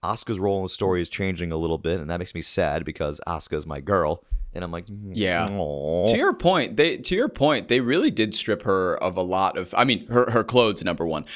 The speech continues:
Speaker 2: but
Speaker 1: Yeah.
Speaker 2: also
Speaker 1: <laughs>
Speaker 2: her, uh, her just character
Speaker 1: And they
Speaker 2: trait.
Speaker 1: even
Speaker 2: I mean,
Speaker 1: changed her name.
Speaker 2: They did. Yes. It was, um, her name is now Asuka Shikanami.
Speaker 1: Yeah, yeah.
Speaker 2: And I was like, "Oh."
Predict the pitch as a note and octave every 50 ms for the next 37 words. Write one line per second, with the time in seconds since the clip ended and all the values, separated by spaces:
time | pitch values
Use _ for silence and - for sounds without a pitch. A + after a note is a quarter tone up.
0 | - - - B2+ A#2+ B2 D3 F3+ F3+ - D#3+ C3 - - B2+ A#2 A2 G#2+ G2+ G2
1 | G2 F#2+ F2+ - - A#2 C3+ B2+ A2+ G#2 - - - C#3+ B2 - - - - -
2 | A2 G#2+ A#2 A2+ G#2+ - - G2+ F#2+ F2+ F2+ F2+ - - - A2 A2 - - A#2+
3 | C#3+ C#3+ B2 D#3 D#3 E3+ D3 - - A2 G2 G#2 B2+ A#2+ E2+ - - - _ _
4 | _ _ _ _ _ _ _ _ _ _ _ - - - D#3+ E3 D#3+ E3 B3 D#4
5 | A4 - - - C3 F3 C#4 F#4+ - - - - - - - E3 - D3+ E3+ G3
6 | G3+ F#3+ F3+ F3 E3 D#3+ D3 C#3+ - - A#2+ A#2 D3 D3+ C#3 C#3 E3+ G3 G3 E3+
7 | C#3+ D3 C#3+ C#3 - - - G#2+ B2 C3 - - C#3 A#2+ - - - C3+ - F3
8 | D3+ C3+ G2+ G#2 A#2+ D3+ F#3 C#4 F4 - - - - - B2+ C#3+ D3 B2+ A2+ G#2+
9 | G#2 B2 C3 C3+ C#3 C#3+ C#3 C#3 C3 C3+ C#3 C#3 C3+ C3+ - - _ _ _ _
10 | - F#3+ B3 B3+ G#3+ D3 F#2 - - -